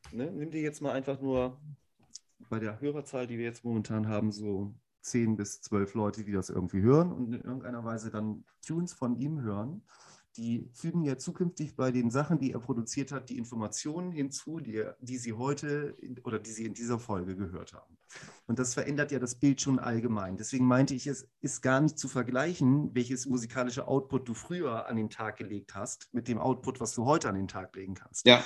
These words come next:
Speaker 1: Weil du diese
Speaker 2: Absolut.
Speaker 1: Emotionen nie mit hättest transportieren können.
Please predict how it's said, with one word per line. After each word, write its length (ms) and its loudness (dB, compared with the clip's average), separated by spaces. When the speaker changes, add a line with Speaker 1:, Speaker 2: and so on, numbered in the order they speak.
Speaker 1:
Weil 100 6
du 60 2
diese 180 4
Speaker 2:
Absolut. 260 12
Speaker 1:
Emotionen 600 12
nie 400 6
mit 460 8
hättest 380 2
transportieren 760 4
können. 340 0